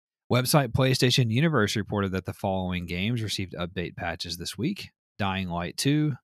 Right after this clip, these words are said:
Ghostbusters Spirits Unleashed, World War Z Aftermath, Battlefield twenty forty-two, Fortnite, Dead Space Remake, The Witcher three, Monster Hunter Rise, Temtem, and Evil Dead the Game. So if you've been waiting for some new content or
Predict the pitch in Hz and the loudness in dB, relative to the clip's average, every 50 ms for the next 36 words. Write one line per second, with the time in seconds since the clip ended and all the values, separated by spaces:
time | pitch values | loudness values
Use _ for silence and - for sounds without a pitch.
0 | _ - 107 123 120 - - - 110 113 - - 110 104 - - - 120 113 110 | _ -4 -2 -2 -2 -4 -2 -2 -2 -2 0 0 -2 -2 -2 -4 -2 -2 0 0
1 | 107 101 - 104 90 90 92 110 131 135 123 - - - - _ _ _ _ _ | 0 0 -2 -4 -4 -2 0 0 2 2 2 0 -4 -8 -14 _ _ _ _ _
2 | - 110 123 131 120 113 104 98 95 90 101 107 104 87 73 107 139 139 - 135 | -2 0 2 2 2 0 0 0 -2 0 -2 -2 -2 0 0 -2 -2 0 0 0
3 | 120 117 113 113 110 107 - - _ _ _ - - - - 107 110 139 156 143 | 0 2 2 0 0 -2 -4 -10 _ _ _ -18 -18 -6 -4 -2 -2 0 -2 -2
4 | - 123 104 98 - - 110 98 95 87 - - 95 95 95 90 - - 123 135 | -2 -2 -4 -4 -4 -6 -4 -4 -4 -6 -6 -4 -4 -4 -2 -4 -2 0 2 2
5 | 143 143 135 - - _ _ _ _ 151 165 160 98 95 90 85 80 67 - - | 2 2 0 -2 -4 _ _ _ _ 0 0 0 0 -4 -6 -6 -6 -10 -12 -16
6 | - _ _ _ - 104 101 95 - - 95 90 85 - 92 98 117 123 120 117 | -18 _ _ _ -4 -4 -4 -4 -2 -4 -2 -2 -2 -4 -4 -4 -2 0 0 2
7 | 113 113 107 - - _ _ _ 95 92 98 98 - 98 90 82 - 113 120 131 | 0 0 -2 -4 -12 _ _ _ -6 -4 -4 -2 -2 -4 -6 -6 -4 -2 0 2
8 | 131 131 131 120 - _ _ - 98 107 107 - - 104 95 101 98 85 92 85 | 2 2 0 -2 -4 _ _ -2 -2 -2 -2 -2 -4 -4 -4 -4 -4 -6 -6 -6
9 | 82 92 101 113 117 117 117 113 - - - _ _ - - 147 175 160 - 113 | -2 0 2 2 2 2 2 0 -2 -6 -10 _ _ -4 0 0 0 2 0 0
10 | 90 78 73 76 85 - 73 80 82 80 - - 92 95 95 95 92 85 - 95 | -2 -4 -6 -8 -12 -12 -12 -10 -10 -10 -8 -8 -8 -6 -6 -8 -10 -8 -6 -6
11 | 87 85 85 85 78 - - _ _ 87 87 85 - 80 78 80 82 101 147 156 | -4 -4 -4 -6 -6 -10 -14 _ _ -12 -12 -10 -10 -10 -10 -8 -6 -6 -6 -6
12 | - _ _ _ _ _ _ _ _ _ _ _ - - 98 - - 92 90 90 | -8 _ _ _ _ _ _ _ _ _ _ _ -10 -10 -10 -10 -12 -14 -10 -10
13 | 87 82 80 82 85 85 82 85 82 - 87 85 82 85 - - 113 113 120 113 | -10 -8 -8 -8 -8 -10 -10 -10 -12 -10 -10 -10 -12 -12 -10 -8 -6 -6 -4 -4
14 | - 117 110 92 82 | -4 -4 -4 -4 -6